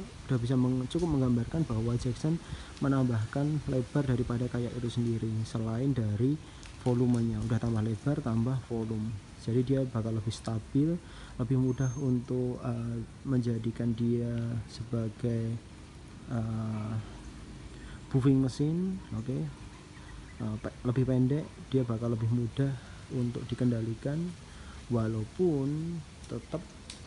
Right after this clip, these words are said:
daripada kayak-kayak yang curvy yang lainnya di pasaran untuk sembilan foot. Dia tentunya bakal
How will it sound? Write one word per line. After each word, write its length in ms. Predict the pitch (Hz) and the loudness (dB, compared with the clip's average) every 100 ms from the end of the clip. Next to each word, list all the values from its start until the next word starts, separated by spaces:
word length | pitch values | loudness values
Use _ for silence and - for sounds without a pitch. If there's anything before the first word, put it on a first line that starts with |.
| - - | -12 -6
daripada 580 | 117 117 120 113 127 127 | -4 -2 -4 -4 -2 -2
kayak-kayak 460 | 117 117 117 117 120 | -2 -4 -2 -2 -2
yang 160 | 120 113 | -2 -2
curvy 640 | - 156 151 151 143 143 131 | -2 -2 -2 2 4 4 2
yang 160 | 120 | 2
lainnya 380 | 120 113 113 147 190 | 2 2 0 0 0
di 80 | 127 | 0
pasaran 540 | 120 110 117 113 127 160 175 156 | 0 -2 0 0 0 0 -2 0
untuk 200 | 120 - | 0 2
sembilan 380 | - 117 117 113 | 2 4 4 2
foot. 180 | - 190 - - - - - - - - - - | -2 -2 -4 -12 -14 -14 -8 -8 -8 -16 -16 -4
Dia 100 | 131 | 0
tentunya 380 | 143 135 127 147 | 2 2 2 2
bakal 440 | 107 107 - 123 | 0 -2 0 0